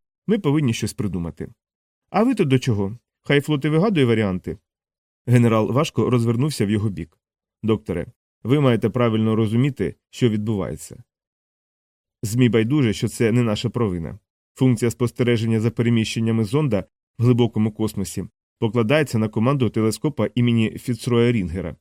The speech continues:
І якщо ви сподіваєтеся вийти сухим із води, це не вдасться. Готуйтеся до ганебного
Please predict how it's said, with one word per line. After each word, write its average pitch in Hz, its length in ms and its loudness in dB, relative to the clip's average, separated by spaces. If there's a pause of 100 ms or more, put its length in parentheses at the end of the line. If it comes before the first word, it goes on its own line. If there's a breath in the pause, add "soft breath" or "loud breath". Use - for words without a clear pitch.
(400)
І 110 80 0
якщо 117 320 2
ви 117 100 2
сподіваєтеся 113 840 -2 (280)
вийти 113 320 0
сухим 113 340 -2
із 107 140 -4
води, 113 320 -2 (120)
це 123 160 0
не 117 120 2
вдасться. 80 440 -8 (300)
Готуйтеся 131 540 0
до 110 220 2
ганебного 110 560 0